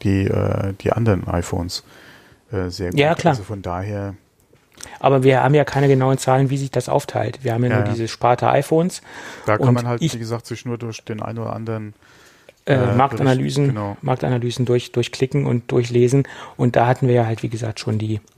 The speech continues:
Speaker 2: genaue Berichterstattung in einem der letzten Folgen.
Speaker 1: Mhm.
Speaker 2: Und deswegen bin ich auch der Meinung, dass das ein Anteil, äh, oder das Produkt eine Rolle spielt.
Speaker 1: Ja. Äh, was auch schön zu sehen war, ist, wie der Aktienkurs an-, angezogen hat.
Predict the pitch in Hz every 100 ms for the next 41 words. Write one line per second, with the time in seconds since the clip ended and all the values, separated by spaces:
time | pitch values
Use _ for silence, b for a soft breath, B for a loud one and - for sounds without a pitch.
0 | _ - _ - - 113 110 113 104 -
1 | 123 127 - 113 117 113 110 107 107 117
2 | 107 123 - 120 - 123 123 131 - -
3 | 110 104 - 139 135 151 196 160 208 196
4 | 170 147 139 160 147 - 151 147 143 147
5 | 151 147 160 160 - 190 - 160 147 127
6 | 135 - - - 156 143 131 143 - -
7 | 131 143 - 117 113 117 - - - -
8 | - _ _ _ _ - 98 101 107 B
9 | B B B B 135 101 101 - 120 -
10 | 147 139 127 131 135 127 127 127 - 117
11 | 110 113 - 139 131 - 139 - 127 127
12 | 127 123 120 117 123 - 131 127 131 135